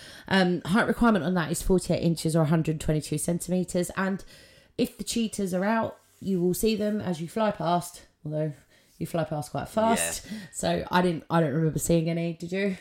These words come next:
Speaker 2: No.
Speaker 1: No.
Speaker 2: No.
Speaker 1: I think they either weren't out or we just flew too fast past them. <laughs>
Speaker 2: I did, I did see, as you walk into the ride,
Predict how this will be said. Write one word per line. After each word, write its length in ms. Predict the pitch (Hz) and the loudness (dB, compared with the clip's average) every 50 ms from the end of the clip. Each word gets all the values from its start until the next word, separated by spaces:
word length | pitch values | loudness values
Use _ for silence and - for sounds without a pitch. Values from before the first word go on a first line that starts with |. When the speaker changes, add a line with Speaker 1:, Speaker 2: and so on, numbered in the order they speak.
| - - _ _ _ _ _ _ _ _ _ _ _ _ _ _ | -10 -18 _ _ _ _ _ _ _ _ _ _ _ _ _ _
Speaker 2:
No. 380 | 160 170 175 170 151 113 92 82 80 78 _ | -16 -14 -14 -12 -10 -10 -12 -12 -14 -12 _
Speaker 1:
No. 300 | 180 175 165 170 180 175 165 - - - - | -2 -2 0 0 0 -2 -2 -4 -10 -16 -16
Speaker 2:
No. 260 | 143 139 123 113 101 90 - | -14 -14 -12 -12 -14 -14 -8
Speaker 1:
I 100 | - 175 | -8 -6
think 240 | - 196 180 - - | -4 -4 -4 -2 -2
they 120 | 180 180 | 0 2
either 260 | 180 180 180 170 190 | 2 2 2 2 2
weren't 240 | 196 226 226 208 156 - | 4 4 2 2 0 0
out 400 | 170 160 160 160 165 156 - - - | -2 0 2 2 2 0 0 -4 -2
or 400 | - 160 160 156 151 151 151 147 | 0 2 4 4 4 2 2 2
we 160 | 147 165 156 | 2 0 0
just 340 | 156 165 160 - - - _ | 0 -2 -6 -6 -10 -14 _
flew 440 | - - - 170 170 160 156 156 147 | -20 -8 -4 -2 0 0 0 0 -2
too 180 | - 160 156 | -2 -4 -4
fast 340 | - - 135 143 - - _ - | -4 -4 -4 -4 -6 -8 _ -14
past 260 | - - 143 131 - | -10 -10 -10 -10 -10
them. 180 | - - 151 - _ | -10 -10 -10 -10 _
<laughs> 60 | - | 0
Speaker 2:
I 100 | 320 349 - - - 214 | 2 2 2 -2 -8 -10
did, 100 | 247 - | -8 -8
I 80 | - 202 | -8 -8
did 160 | 220 240 - | -8 -8 -8
see, 320 | - - 233 233 220 208 - _ _ - - _ _ _ _ _ _ - - | -4 -4 -4 -4 -4 -8 -10 _ _ -20 -20 _ _ _ _ _ _ -16 -14
as 100 | 190 175 | -10 -8
you 80 | 190 170 | -4 -4
walk 260 | 190 190 - - 190 | -4 -4 -4 -6 -8
into 220 | 196 185 156 - | -8 -8 -10 -12
the 80 | - 101 | -12 -12
ride, 380 | 92 92 87 90 95 90 - | -10 -8 -8 -8 -8 -10 -12